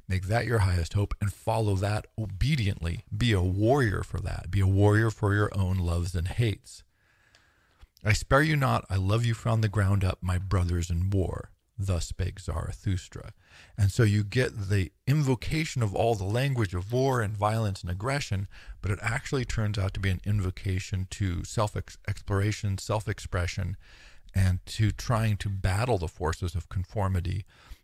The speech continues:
and, and culture that would have you actually be a soldier, something for which he holds nothing, uh, but contempt, indeed hatred,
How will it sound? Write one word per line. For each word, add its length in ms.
and, 320
and 220
culture 420
that 160
would 140
have 240
you 180
actually 440
be 260
a 60
soldier, 440
something 380
for 160
which 200
he 60
holds 320
nothing, 460
uh, 200
but 320
contempt, 580
indeed 400
hatred, 560